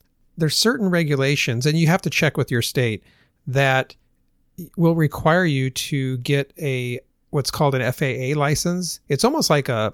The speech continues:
a flight license if you are using your drone to sell, you know, commercially sell anything. Like, if you're using your drone to make money, and you're gonna say, "Well, Steve, I'm just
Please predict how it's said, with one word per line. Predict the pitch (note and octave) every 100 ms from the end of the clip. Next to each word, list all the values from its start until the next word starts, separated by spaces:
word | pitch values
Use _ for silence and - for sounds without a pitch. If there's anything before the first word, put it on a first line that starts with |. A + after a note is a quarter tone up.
| _
a | C3
flight | G#2+ - C#3 D3+
license | A#2 A2+ A#2 A2+ F#2+ - - - _
if | D#3+ D3
you | E3 E3
are | D3+ D3 C#3+
using | C#3 E3 D#3 D3+
your | C#3+ D3
drone | C#3 C#3+ C3+
to | B2+ B2
sell, | - - C#3+ C3 A#2 A2+ _ _
you | - B2+
know, |
commercially | G#2+ - D#3 D#3 - C3
sell | - C#3+ B2+ B2 A#2+ B2 _ _
anything. | F3 F#3 - - - _
Like, | C3 B2+
if | C3+
you're | E3
using | D#3+ D#3+ C#3+ D3+
your | D3
drone | C3+ B2+ C#3 C#3+ C#3+
to | C3+
make | B2+ A#2+
money, | A#2+ A#2 D#2+ - _ _ - _ _ _ _ _
and | E3
you're | F#3
gonna | F3 D3+
say, | - C3+
"Well, | D#3 D3+ D3 _ -
Steve, | - D4+ D3+
I'm | C#3+
just | C#3+ B2+ -